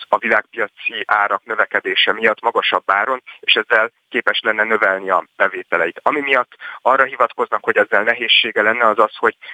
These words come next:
Kínában újra megjelentek a covid járványtól való félelmek, és emiatt a kereslet csökkenésére számítanak. Tehát nem lehet pontosan látni, hogy ez, ez, ez többet hozna, vagy kevesebbet, ö, Oroszországnak.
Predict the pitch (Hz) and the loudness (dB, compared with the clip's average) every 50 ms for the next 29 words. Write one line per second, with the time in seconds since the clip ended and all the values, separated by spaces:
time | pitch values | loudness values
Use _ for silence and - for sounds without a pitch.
0 | - _ - 127 120 120 107 - 113 113 117 120 120 110 104 110 107 107 - 107 | -18 _ -4 0 0 0 0 0 -2 -6 -4 -4 0 0 2 2 0 0 0 0
1 | 101 98 101 - 107 - 85 - - 110 107 - 104 101 - - _ - _ _ | 0 0 0 -2 -2 -2 -2 -4 -4 -6 -6 -6 -8 -12 -14 -18 _ -20 _ _
2 | _ _ - 104 98 101 110 110 107 104 107 104 98 101 - - 101 98 95 98 | _ _ 2 2 2 4 2 2 0 0 0 -2 -2 -2 -2 -4 -4 -2 0 2
3 | 98 95 98 90 - - 123 117 120 120 117 120 117 117 - 120 - - 117 107 | 0 0 0 -4 -4 0 2 2 4 4 2 0 -2 -4 -4 -2 -2 -2 -2 -2
4 | 110 107 101 107 - - 110 - 127 117 113 104 - - 107 101 - - 110 - | -2 -2 -2 -2 -2 -4 -2 0 0 0 0 0 0 -2 -2 -2 0 -2 -2 0
5 | - 113 107 104 98 98 - - 104 101 101 101 _ - 98 101 110 117 - 135 | 0 -2 -2 0 0 0 0 0 2 0 -2 -2 _ -2 -2 -2 -4 -6 -4 -4
6 | 131 127 - 127 104 - - - _ - - 139 156 160 147 123 - _ - 135 | -4 -2 -2 -2 -4 -4 -8 -18 _ -4 -4 -2 0 2 0 0 0 _ -4 -6
7 | 131 - 123 - - 113 113 113 110 107 104 - 120 107 117 110 - 113 107 - | -4 -2 -4 0 0 0 2 2 2 0 0 -4 -6 -6 -4 0 0 0 0 0
8 | - _ - - - _ _ 110 107 104 - - 113 110 104 107 110 - _ - | -4 _ -20 -20 -20 _ _ 0 0 0 0 0 2 4 4 2 0 -4 _ -2
9 | 107 110 - - _ 143 131 - - 113 - - - 117 107 - 117 104 104 104 | -2 -2 -2 -2 _ 0 0 2 0 -2 0 0 -2 -2 0 0 0 0 0 -2
10 | - - - 107 107 101 - - 107 - - 107 104 - - _ - - - _ | 0 0 0 0 2 2 2 2 0 0 2 0 0 0 -4 _ -18 -18 -18 _
11 | _ _ - 110 107 107 - - 117 123 123 - - 131 127 127 - - 131 131 | _ _ -2 0 0 0 2 2 4 4 4 2 4 2 2 2 2 -2 -2 0
12 | 135 139 143 - | 0 -2 -4 -4